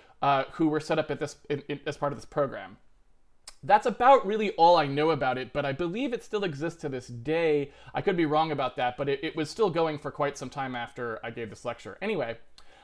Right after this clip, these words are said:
I met the fellow who was, uh, in charge of running that, that operation, and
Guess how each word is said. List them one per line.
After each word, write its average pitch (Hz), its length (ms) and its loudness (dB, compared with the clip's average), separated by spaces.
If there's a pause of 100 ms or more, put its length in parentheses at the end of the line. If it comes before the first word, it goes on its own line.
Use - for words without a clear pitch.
(120)
I 180 80 4
met 233 260 -2
the 190 140 4
fellow 180 400 2
who 170 100 4
was, 151 380 -2
uh, 131 180 -6
in 143 140 -6
charge 185 520 0
of 139 360 0
running 170 320 -2
that, 147 360 6
that 131 200 -4
operation, 143 680 -6 (600)
and 165 400 -4